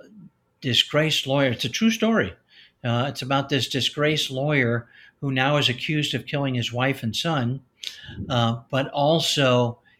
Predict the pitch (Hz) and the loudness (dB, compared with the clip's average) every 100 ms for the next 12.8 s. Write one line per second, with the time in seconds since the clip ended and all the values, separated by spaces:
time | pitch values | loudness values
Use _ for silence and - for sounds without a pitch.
0 | _ _ _ - - 139 143 151 151 113 | _ _ _ -20 -12 -4 0 2 2 2
1 | 135 131 - - 135 127 131 143 - 123 | 0 0 -2 -2 0 2 4 4 2 -2
2 | 104 _ _ _ _ - 113 113 107 - | -4 _ _ _ _ -4 0 0 0 -8
3 | _ _ _ - - 147 131 135 131 123 | _ _ _ -4 -2 2 4 4 4 2
4 | 117 110 131 120 151 127 143 127 - - | 0 0 -2 -2 -4 -4 -4 -4 -8 -20
5 | - - 123 - 170 165 139 127 127 139 | -20 -12 -6 0 0 0 0 0 4 4
6 | 131 127 127 123 135 143 - 131 131 120 | 4 2 2 2 0 -2 -2 -4 0 0
7 | 120 120 120 110 - 113 _ - - - | 2 2 0 0 -4 -6 _ -20 -10 -4
8 | 131 120 110 - - 120 120 113 139 113 | -2 0 -2 -6 -4 -2 0 -2 -4 -6
9 | 113 104 107 104 98 92 - - - - | -6 -8 -8 -6 -6 -8 -10 -12 -20 -20
10 | - _ 123 113 - _ 143 123 156 202 | -20 _ -4 -4 -4 _ -4 -2 2 2
11 | 165 143 143 151 127 147 151 151 131 120 | 2 0 0 0 0 0 0 0 0 -2
12 | 113 135 135 135 117 - - 107 | -2 -4 -2 -2 -2 -4 -4 -6